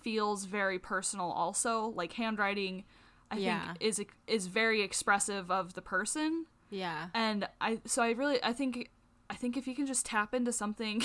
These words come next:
Speaker 1: <laughs> like that.
Speaker 2: That people feel, like, an ownership of.
Speaker 1: Yeah, 'cause I, I mean, I don't know about you, but I do, like, I feel ownership of my eyes. Like,
Speaker 2: Mm-hmm.
Speaker 1: I, like, I love the color, and I do feel ownership of my handwriting. And I
Speaker 2: Mm-hmm.
Speaker 1: guess,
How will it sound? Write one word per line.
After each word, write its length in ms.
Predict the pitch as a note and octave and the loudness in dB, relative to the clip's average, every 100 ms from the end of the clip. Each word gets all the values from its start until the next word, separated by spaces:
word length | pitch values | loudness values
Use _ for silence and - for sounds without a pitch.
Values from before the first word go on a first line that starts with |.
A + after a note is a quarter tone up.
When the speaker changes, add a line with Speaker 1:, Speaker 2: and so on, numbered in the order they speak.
| - | 0
Speaker 1:
<laughs> 160 | - - | -4 -2
like 240 | B3 G3+ | -2 0
that. 400 | A3+ C4 B3 F#3+ - | 4 8 10 8 6
Speaker 2:
That 100 | F#3+ | -2
people 220 | G#3 G3 G3 | -2 2 0
feel, 220 | - F#3+ | 0 0
like, 160 | F3+ E3+ | 0 -2
an 80 | |
ownership 500 | D3 E3 E3 - F#3+ | -2 -2 -2 -4 -2
of. 300 | F#3+ F#3 F#3+ | -2 -2 -2
Speaker 1:
Yeah, 560 | B3+ E4 F#4+ D#4+ G#3+ G3+ G#3 | 2 6 10 12 12 10 6
'cause 180 | C#4+ - | 0 6
I, 220 | B3 B3+ - | 8 8 8
I 140 | A#3 | 6
mean, 160 | C4 B3 | 6 6
I 80 | |
don't 80 | C4+ | 6
know 60 | C#4 | 6
about 220 | A#3+ G#3 | 6 6
you, 140 | B3 C4 | 4 2
but 120 | G#3+ | 2
I 80 | A#3 | 2
do, 320 | A3 B3+ B3+ | 2 0 2
like, 200 | A3+ - | 2 6
I 180 | G#3+ B3+ | 8 8
feel 240 | - B3+ | 6 4
ownership 360 | G3 G3+ A3 A3 | 4 4 0 -4
of 120 | F3+ | -6
my 260 | F#3 F3+ D#3 | 0 2 2
eyes. 600 | D3+ A3+ B3+ - - - - - | 2 0 -2 -2 -2 -4 -14 -6
Like, 280 | G#3 F#3+ F3+ | -2 2 2
Speaker 2:
Mm-hmm. 140 | F3+ G#3 - | 0 -4 4
Speaker 1:
I, 200 | G#3+ G3 | 6 6
like, 220 | G#3 G3 | 4 2
I 300 | G3 G#3+ A#3+ | 6 6 4
love 260 | A3+ G3 F3 | 4 2 0
the 60 | |
color, 440 | G3 F3+ F3+ G#3 B3 | -2 0 2 2 0
and 200 | G#3+ G#3 | 0 -2
I 60 | |
do 180 | G3 G#3 | -2 -6
feel 220 | A3 G3 | -4 -4
ownership 300 | G3 G3+ A3 | -4 -6 -10
of 80 | F#3+ | -10
my 100 | F#3 | -10
handwriting. 680 | G3 E3+ F3 F3+ G3+ G#3 A#3+ - - - - | -8 -6 -4 -4 -4 -6 -8 -12 -20 -12 -6
And 160 | F#3 | -2
I 40 | A3 | 0
Speaker 2:
Mm-hmm. 100 | A3+ | 2
Speaker 1:
guess, 460 | A#3+ - - - | 2 0 -4 -6